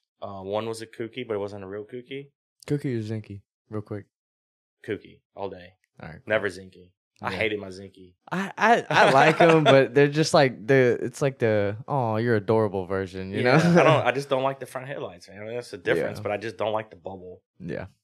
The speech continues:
Speaker 2: If you put thirty-three headlights in it, it looks okay.
Speaker 1: Yeah,
Speaker 2: but
Speaker 1: yeah,
Speaker 2: it's
Speaker 1: it's
Speaker 2: still.
Speaker 1: okay. Never owned a
Speaker 2: Anyway,
Speaker 1: coupe.
Speaker 2: sorry.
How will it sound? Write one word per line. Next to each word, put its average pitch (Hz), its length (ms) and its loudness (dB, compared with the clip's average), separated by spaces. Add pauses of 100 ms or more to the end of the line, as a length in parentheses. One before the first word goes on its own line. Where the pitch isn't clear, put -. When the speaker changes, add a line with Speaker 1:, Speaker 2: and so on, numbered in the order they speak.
(760)
Speaker 2:
If - 160 -18
you 131 40 -18
put 202 200 -4
thirty-three 160 480 -2
headlights 82 460 -6
in 82 100 -14
it, - 160 -16
it - 40 -20
looks - 220 -16
okay. - 400 -14
Speaker 1:
Yeah, 208 280 -8
Speaker 2:
but 120 100 -4
Speaker 1:
yeah, 110 60 -4
Speaker 2:
it's 101 80 -10
Speaker 1:
it's 95 100 -14
Speaker 2:
still. 98 200 -6
Speaker 1:
okay. 85 140 -10 (760)
Never 123 280 2
owned 120 220 2
a - 20 2
Speaker 2:
Anyway, 120 220 4
Speaker 1:
coupe. 92 60 -2
Speaker 2:
sorry. 101 360 -2